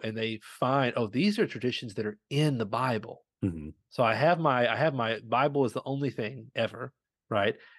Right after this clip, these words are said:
Speaker 1: And I have traditions in there that I can practice and do and have that I can look forward to as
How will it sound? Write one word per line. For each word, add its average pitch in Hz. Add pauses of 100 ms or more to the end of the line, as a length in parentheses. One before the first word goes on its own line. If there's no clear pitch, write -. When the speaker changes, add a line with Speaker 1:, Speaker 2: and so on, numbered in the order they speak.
(180)
Speaker 1:
And 151
I 123
have 123
traditions 131
in 143
there 120
that 110
I 120
can 110
practice 120
and 101
do 110
and 104
have 117
that 107
I 113
can 117
look 139
forward 123
to 110
as 107